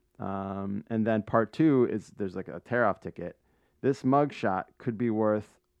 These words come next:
up to one million dollars. And you rub off to reveal the mugshot. Match the face and name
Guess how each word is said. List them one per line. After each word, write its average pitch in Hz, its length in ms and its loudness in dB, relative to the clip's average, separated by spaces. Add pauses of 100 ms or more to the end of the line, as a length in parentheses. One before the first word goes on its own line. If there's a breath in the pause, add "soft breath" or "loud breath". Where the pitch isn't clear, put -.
up 101 200 -6
to 95 60 -8
one 101 520 -2 (340)
million 95 560 -6 (220)
dollars. 78 680 -10 (540)
And 90 260 -8
you 104 140 -4
rub 110 240 2
off 117 180 0
to - 100 -8
reveal 101 260 -2
the 95 60 -4
mugshot. 104 680 -4
Match 107 320 -4
the 117 80 -12
face 120 420 -2
and 104 160 -2
name 101 480 -2